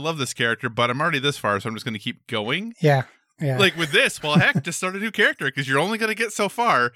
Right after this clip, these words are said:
Speaker 2: Yep.
Speaker 1: Uh, and actually, it's kind of a cool way to do this, a, a, a nice kind of way to help people find the thing that they feel most passionate about or, or what ties well together. So,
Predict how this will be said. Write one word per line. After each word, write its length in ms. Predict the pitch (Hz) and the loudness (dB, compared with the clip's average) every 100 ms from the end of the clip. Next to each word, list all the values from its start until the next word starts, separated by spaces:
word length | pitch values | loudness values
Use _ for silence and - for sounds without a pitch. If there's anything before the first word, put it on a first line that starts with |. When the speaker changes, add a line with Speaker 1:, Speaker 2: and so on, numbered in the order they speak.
| - | -2
Speaker 2:
Yep. 160 | 139 | 0
Speaker 1:
Uh, 140 | 139 139 | 0 0
and 100 | 156 | 0
actually, 200 | 196 285 | -2 -8
it's 60 | |
kind 160 | - 202 | -6 -4
of 60 | 185 | -4
a 40 | |
cool 200 | - 170 | -6 -2
way 120 | 151 | -2
to 100 | 139 | -2
do 180 | 123 160 | -2 -2
this, 200 | 143 113 | -2 -2
a, 60 | 131 | -4
a, 640 | 117 120 117 95 117 117 | -2 0 0 0 -2 -2
a 40 | 120 | -2
nice 240 | 120 120 | -2 -4
kind 200 | - 123 | -4 -4
of 100 | 117 | -4
way 200 | 104 113 113 | -2 -2 -2
to 260 | 117 104 - - _ | -4 -6 -8 -20 _
help 160 | 220 208 | -6 -6
people 200 | 190 180 | -10 -6
find 280 | 180 160 | -2 -2
the 60 | 127 | -2
thing 200 | 147 139 | -4 -6
that 80 | 120 | -6
they 100 | 120 | -4
feel 140 | 123 | -4
most 200 | 113 107 | -4 -6
passionate 340 | - 113 - 113 | -2 -4 -4 -10
about 260 | 107 107 | -6 -4
or, 120 | 104 - | -4 -6
or 240 | 107 104 | -6 -4
what 160 | 104 - | -6 -4
ties 280 | 101 98 | -2 -2
well 200 | 101 95 | -4 -12
together. 440 | 92 98 95 104 - | -12 -8 -8 -8 -12
So, 340 | - 107 101 | -6 -2 -2